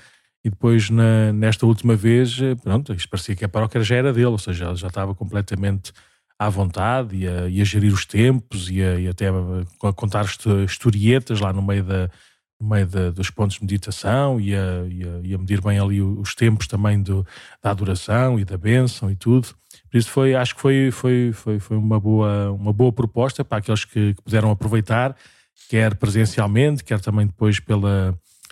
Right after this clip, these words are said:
pela, pelo nosso canal do, do, do YouTube ou do Facebook, e também eh, nós às vezes não, não falamos muito disto, mas nós temos outro podcast, não é? Que, que é o mesmo do podcast da Paróquia de Cascais, só,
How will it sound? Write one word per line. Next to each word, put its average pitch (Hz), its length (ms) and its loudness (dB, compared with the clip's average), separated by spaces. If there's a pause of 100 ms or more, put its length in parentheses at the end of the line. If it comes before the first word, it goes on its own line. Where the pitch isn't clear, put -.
(200)
pela, 95 600 0
pelo 98 200 0
nosso 104 240 -2
canal 101 320 -2
do, 92 240 -6
do, 95 320 -6
do 92 120 -8
YouTube 135 420 4
ou 98 60 2
do 92 80 -8
Facebook, 120 680 0
e - 20 -8
também 139 580 0 (440)
eh, 123 520 2
nós 123 200 -2
às 123 100 0
vezes 127 200 2
não, 131 200 0
não 131 120 0
falamos 131 280 2
muito 117 240 2
disto, 127 520 0
mas 117 300 0
nós 120 260 -2
temos 123 200 -2
outro 127 160 0
podcast, 135 520 -4
não 110 80 -2
é? 101 100 0
Que, 104 460 0 (400)
que - 80 -2
é 104 40 2
o 104 120 2
mesmo 110 340 2
do 107 180 2
podcast 110 460 -2
da 127 60 2
Paróquia 123 540 0
de - 60 -10
Cascais, 113 680 -4
só, 101 340 -2